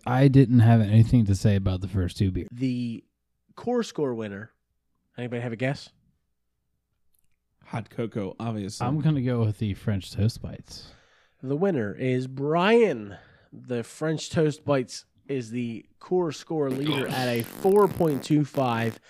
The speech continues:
Speaker 2: followed very closely by the hot cocoa at a four point one six repeating.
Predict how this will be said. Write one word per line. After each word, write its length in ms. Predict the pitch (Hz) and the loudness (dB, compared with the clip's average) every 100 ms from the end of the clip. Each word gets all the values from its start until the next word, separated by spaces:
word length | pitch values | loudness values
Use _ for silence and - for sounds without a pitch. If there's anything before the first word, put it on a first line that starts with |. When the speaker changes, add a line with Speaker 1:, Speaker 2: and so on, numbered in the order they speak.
| - - _ | -20 -20 _
Speaker 2:
followed 400 | - 143 127 113 | -2 0 0 -2
very 460 | 101 113 151 120 | -2 0 0 -2
closely 640 | - 113 110 104 107 101 95 | -4 -4 -4 -6 -8 -8 -6
by 320 | 107 104 104 | -6 -4 -4
the 400 | 98 98 98 - | -6 -6 -8 -12
hot 360 | - - 131 - | -10 -6 -6 -4
cocoa 300 | 123 107 107 | -6 -6 -8
at 120 | 101 | -8
a 120 | 101 | -10
four 320 | - - 131 | -10 -10 -8
point 280 | 120 123 107 | -6 -6 -6
one 300 | 90 117 113 | -4 -4 -4
six 340 | - 120 - 95 | -4 -6 -6 -8
repeating. 540 | 92 127 123 113 131 | -4 -2 -2 -4 -8